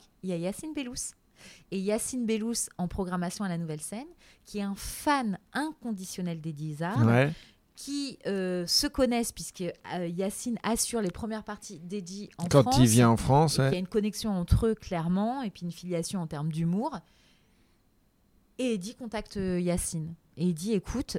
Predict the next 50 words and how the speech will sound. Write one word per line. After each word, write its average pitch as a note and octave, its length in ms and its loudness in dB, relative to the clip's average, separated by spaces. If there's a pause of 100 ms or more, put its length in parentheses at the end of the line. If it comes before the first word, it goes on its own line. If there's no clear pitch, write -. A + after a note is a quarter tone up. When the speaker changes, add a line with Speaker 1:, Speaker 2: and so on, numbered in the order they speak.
(160)
Speaker 1:
euh, D#3+ 480 2
je E3 180 -4
suis G#3 280 -4
abonné, F3 480 -2
euh, D3 200 -8
voilà, D3 180 -10
au F#3 40 -4
théâtre - 220 8
de F3 60 12
la - 60 12
Nouvelle A#3 240 12
Scène. - 260 6
Qu'est-ce G4+ 180 6
que A#3+ 80 0
c'est A#3+ 160 6
de - 60 -6
ce G#3+ 80 2
théâtre F3+ 420 2
et F#3 60 0
tout ? » - 220 -10
Speaker 2:
Je D#3 200 -4
Speaker 1:
Et C#3 60 6
Speaker 2:
reçois - 20 8 (140)
Speaker 1:
Yacine E3+ 140 12
Speaker 2:
la D#3 120 12
Speaker 1:
dit, « D3 140 6
Mais C3+ 60 12
Speaker 2:
newsletter. D3 460 8
Speaker 1:
voilà. » G#3+ 300 6 (480)
Mais C#3 60 -16
Yacine D3+ 400 -10
dit, « E3 160 -12
Mais D3+ 80 -6
je D#3 160 -8
joue G#3+ 260 -4
dans F#3 120 0
ce - 60 -6
théâtre, F3+ 300 -2
mais D#3 60 0
il D3 80 0
est D#3+ 40 0
formidable. F#3+ 560 -2 (300)
Bah, D#3 80 -2
j'ai D#3 100 0
envie G#3 160 -2
d'aller, F#3+ 300 4
de F3+ 160 -2
venir F3+ 260 -2
en F3 60 2
France. » - 420 -8